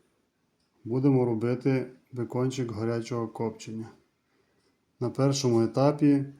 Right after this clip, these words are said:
гарно натираємо сіллю наш бекончик. Маринується другий день. Е, знімаю відео, щоб показати, що його треба повертати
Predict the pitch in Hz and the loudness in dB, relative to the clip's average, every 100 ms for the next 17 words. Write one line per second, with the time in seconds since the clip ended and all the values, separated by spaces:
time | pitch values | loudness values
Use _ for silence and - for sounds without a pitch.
0 | _ _ 113 123 131 127 123 127 123 107 | _ _ -6 -2 0 2 0 -2 -6 -4
1 | 107 120 120 113 110 110 131 131 123 117 | -4 -2 0 0 -2 -4 -4 -2 0 0
2 | 113 113 - _ _ _ _ - 120 117 | -2 -4 -12 _ _ _ _ -6 -2 -2
3 | 104 110 - 107 104 104 - - - 117 | -2 -6 -4 -6 -6 -8 -16 -6 2 4
4 | 113 113 117 120 123 - 127 117 120 117 | 6 6 6 4 2 0 0 2 2 2
5 | 110 113 113 117 139 139 _ _ _ _ | 4 6 6 4 2 -2 _ _ _ _
6 | _ _ 104 104 101 113 113 123 127 120 | _ _ -6 -4 2 2 4 4 4 4
7 | 123 127 123 139 139 117 - - - _ | 4 6 6 6 0 -6 -8 -18 -20 _
8 | _ _ _ _ 113 117 107 123 131 - | _ _ _ _ -6 -4 4 4 4 2
9 | 113 110 113 123 120 131 147 147 104 98 | 4 4 6 4 4 6 6 6 2 2
10 | - 101 107 | 0 -4 -4